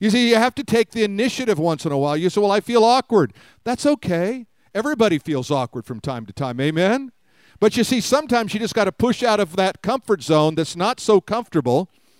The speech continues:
and so that you can engage with people whom God has put in your life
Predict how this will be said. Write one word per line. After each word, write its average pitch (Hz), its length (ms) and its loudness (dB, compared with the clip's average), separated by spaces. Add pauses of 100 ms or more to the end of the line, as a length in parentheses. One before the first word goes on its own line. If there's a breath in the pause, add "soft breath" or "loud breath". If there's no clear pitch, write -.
(220 soft breath)
and 202 220 -2
so 202 180 6
that 190 200 0
you 208 80 -4
can 180 120 0
engage 185 540 0
with 156 260 0
people 165 600 0 (200 soft breath)
whom 185 180 2
God 202 340 0
has 208 120 0
put 285 260 0
in 302 100 -2
your 175 180 4
life 131 420 0